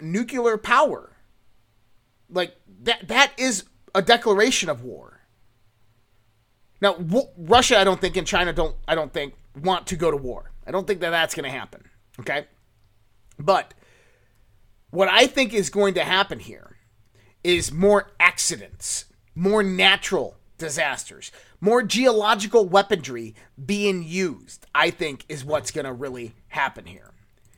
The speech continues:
And I say that because it's the only one that stops the, the inevitable of World War Three from escalating. And I think that they're trying to keep World War Three for maybe the final last scenario,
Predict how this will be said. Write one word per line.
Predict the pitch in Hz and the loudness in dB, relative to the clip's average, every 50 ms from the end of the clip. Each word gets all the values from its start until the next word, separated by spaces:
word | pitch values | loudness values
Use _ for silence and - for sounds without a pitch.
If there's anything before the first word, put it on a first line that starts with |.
| _ _ _ - - _ _ | _ _ _ -20 -20 _ _
And | 165 170 | -4 -2
I | 165 160 | -2 0
say | 160 - - 302 370 370 | 0 0 2 2 2 4
that | 285 202 175 165 160 - - | 4 4 4 2 2 -2 -4
because | 185 - - 208 180 180 175 165 - - - - _ - - - _ _ _ _ - | -6 0 2 4 4 4 2 0 -4 -6 -8 -10 _ -20 -20 -20 _ _ _ _ 0
it's | 214 196 - | 2 2 0
the | 214 220 202 | -2 -4 -2
only | - 233 269 294 320 320 277 | 0 2 2 2 2 2 0
one | 214 180 190 220 233 226 202 | 0 0 2 2 2 2 2
that | 190 170 - - | 0 -2 -2 -2
stops | - - - 247 254 233 170 147 147 - - | -4 0 0 0 0 0 0 -4 -4 -8 -12
the, | 170 151 139 - _ _ _ - | -14 -16 -18 -20 _ _ _ -20
the | 147 160 165 165 156 | -16 -10 -6 -6 -4
inevitable | 143 180 240 294 277 190 131 104 85 92 101 101 | 2 4 4 4 4 4 0 -2 -8 -16 -18 -20
of | 110 123 | -10 -2
World | 160 196 202 180 156 | 0 2 2 2 0
War | 160 160 147 | -2 -4 -6
Three | 143 - - 240 220 185 156 143 | -6 -8 -8 -6 -4 -4 -4 -6
from | - 165 160 - _ | -8 -12 -12 -12 _
escalating. | 190 202 - - - 123 110 95 - - - - - - - - - | -8 -6 -6 -6 -6 -10 -16 -16 -18 -20 -20 -20 -20 -20 -20 -16 -6
And | - 196 | 0 0
I | 254 262 | 0 4
think | - 415 392 381 | 4 4 4 4
that | 349 302 | 2 0
they're | 269 247 | -2 -2
trying | - - - 285 285 285 254 196 | -4 -6 -8 -6 -6 -4 -2 -2
to | 185 | -2
keep | - - - 269 254 202 - - | -4 -4 -4 -4 -4 -4 -2 0
World | 190 208 208 196 170 | 2 4 4 2 2
War | 180 190 180 165 | 0 0 0 -2
Three | - - - 240 247 226 185 156 151 147 143 139 139 - - | -4 -8 -10 -8 -4 -4 -4 -4 -4 -6 -8 -10 -12 -14 -6
for | - 190 175 170 160 | -4 -2 -2 -2 -4
maybe | 165 185 185 180 185 180 | -4 -4 -4 -2 -2 -4
the | 170 160 156 | -6 -6 -6
final | - - 190 175 180 180 180 180 165 | -4 -2 -2 -2 -2 -2 -2 -4 -4
last | 160 165 156 156 151 - | -4 -4 -4 -4 -4 -6
scenario, | - 156 135 147 156 170 202 214 240 262 294 349 349 | -6 -6 -6 -4 -2 0 0 0 0 0 -2 -2 -4